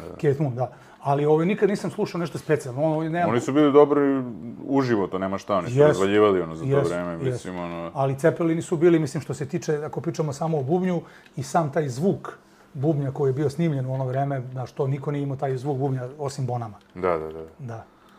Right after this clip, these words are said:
Speaker 1: A reci mi, pa dobro, da, u to vreme, ali ko je možda izveo najveću revoluciju na bubnjevima, ovaj, da li je to bio, kako se zvao, ovaj, bubnjar koji je Bud-, Buddy Rich, jel?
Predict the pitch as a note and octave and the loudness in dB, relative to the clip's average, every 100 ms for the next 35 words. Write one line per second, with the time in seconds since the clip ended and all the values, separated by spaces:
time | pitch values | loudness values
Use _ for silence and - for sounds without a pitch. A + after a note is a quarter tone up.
0 | - - - F2 F2+ - A#2 A#2+ A#2+ A#2+ | -20 -8 0 2 2 0 -2 0 2 2
1 | A2 - G#2 A2+ G2+ F2 E2 F2 D2+ F2 | 0 -4 2 4 6 2 0 -2 -2 -2
2 | F#2 F2+ G2+ G#2+ G#2 F#2+ F#2+ - B2+ D3+ | 0 0 -2 -2 0 0 0 4 4 4
3 | D3+ D3+ D3 D#3 D3+ D3 C3+ C3 A#2+ A#2 | 2 -2 -2 0 0 2 2 2 0 2
4 | A#2+ B2 - A2 F2+ E2+ F2+ F#2 E2+ E2 | 2 2 0 -4 -4 -2 -2 -2 -6 -8
5 | E2 E2 E2 D#2+ E2 E2 - - _ - | -10 -12 -10 -8 -8 -8 -10 -16 _ -6
6 | G2 G#2 G#2+ A#2 B2 B2+ A#2+ A#2 G#2+ - | 0 2 0 -2 0 4 6 4 2 -4
7 | _ _ _ _ _ _ _ - G2 - | _ _ _ _ _ _ _ -8 -8 -4
8 | G2+ G2+ G#2+ F#2+ F2+ E2+ E2+ F2 F2+ F2 | -2 4 4 6 2 0 -2 -2 -2 -4
9 | F2 F#2+ G#2 G2+ F2+ F#2+ F#2 F#2 F2+ D#2+ | -6 -6 -4 -4 -2 0 2 2 2 -2
10 | - G2+ G#2 A2 G2 - G#2 A2+ A2 A#2 | -6 0 6 6 4 -4 0 2 2 -2
11 | - E2+ | -2 -8